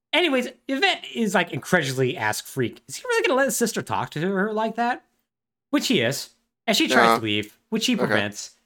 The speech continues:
Speaker 1: and they all sit down. Cece then, like, gets all silent. She's like, "Let me gr-, guess what, uh, y'all was trying to say." And then she gets up and starts impersonating Vic. And she's like, "Vic was being an idiot, being like, 'Give us money and hang out with strippers,'" which is like,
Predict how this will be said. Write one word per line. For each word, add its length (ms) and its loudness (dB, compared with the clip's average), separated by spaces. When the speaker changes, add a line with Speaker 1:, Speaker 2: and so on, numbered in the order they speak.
Speaker 1:
and 120 0
they 80 2
all 160 2
sit 260 -4
down. 320 -10
Cece 340 2
then, 280 0
like, 260 0
gets 200 -2
all 180 0
silent. 440 -2
She's 80 -10
like, 200 -6
"Let 100 -2
me 260 -10
gr-, 140 -4
guess 360 -4
what, 160 -6
uh, 300 -4
y'all 220 -2
was 100 -8
trying 180 -2
to 60 -12
say." 280 -10
And 100 2
then 100 0
she 140 0
gets 240 0
up 160 -2
and 100 -6
starts 220 0
impersonating 600 -4
Vic. 440 -8
And 60 -6
she's 120 -2
like, 140 0
"Vic 200 0
was 120 0
being 220 2
an 100 2
idiot, 480 0
being 180 0
like, 180 0
'Give 140 2
us 140 -6
money 280 0
and 80 -8
hang 140 0
out 120 0
with 80 -4
strippers,'" 600 -4
which 100 -8
is 100 -4
like, 220 0